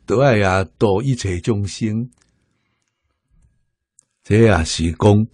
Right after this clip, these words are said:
善护身业啊，不失律仪，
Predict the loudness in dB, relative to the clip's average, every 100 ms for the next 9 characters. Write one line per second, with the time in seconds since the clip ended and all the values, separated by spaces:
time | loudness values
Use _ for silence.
0 | _ _ -12 -2 0 0 -2 -2 -2 0
1 | 0 0 0 0 -2 -6 -10 -12 -12 -10
2 | -8 -6 -4 0 0 -2 -6 -8 -10 -14
3 | _ _ _ _ _ _ _ -6 0 4
4 | 6 4 2 0 0